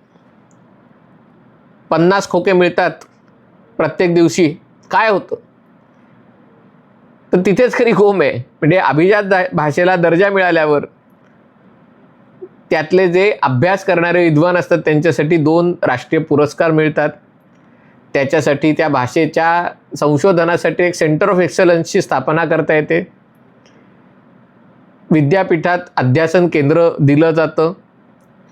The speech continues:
तसे म्हटलं की सध्या देशात तमिळ, तेलुगू, संस्कृत, कन्नड, मल्याळम, उडिया या सहा भाषांना मी ऐकलं, आसामी आणि बंगालीलाही हे आहे.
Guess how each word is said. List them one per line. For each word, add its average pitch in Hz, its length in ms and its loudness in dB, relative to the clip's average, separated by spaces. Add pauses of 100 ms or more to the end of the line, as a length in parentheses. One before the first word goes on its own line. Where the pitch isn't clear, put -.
(440)
तसे 151 160 2
म्हटलं 175 240 2
की 180 80 2
सध्या 156 320 0
देशात 165 380 0
तमिळ, 160 340 2
तेलुगू, 156 460 2 (320)
संस्कृत, 147 540 0
कन्नड, 156 320 0
मल्याळम, 156 580 2
उडिया 170 320 2 (1080)
या 220 140 0
सहा 165 240 0
भाषांना 175 400 0
मी 175 140 2
ऐकलं, 175 300 0 (220)
आसामी 170 840 -2
आणि 175 120 0
बंगालीलाही 170 720 2 (120)
हे 151 120 2
आहे. 131 220 -2